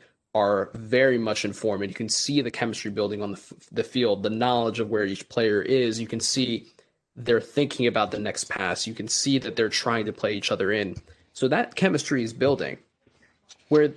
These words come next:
there's still kind of a lot of, you know, gaps in, in this team that need to be filled is, I mean, most obviously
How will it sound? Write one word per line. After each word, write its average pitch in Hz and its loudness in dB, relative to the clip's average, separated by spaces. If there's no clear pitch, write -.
there's 139 4
still - 2
kind 135 2
of 113 0
a 110 6
lot 117 4
of, 95 -6
you 110 -4
know, 78 -4
gaps 120 0
in, 92 -8
in 107 -4
this 98 0
team 127 0
that 117 0
need 143 -2
to 120 -6
be 107 -6
filled 117 2
is, 113 0
I 117 -4
mean, 107 -4
most 127 0
obviously 104 0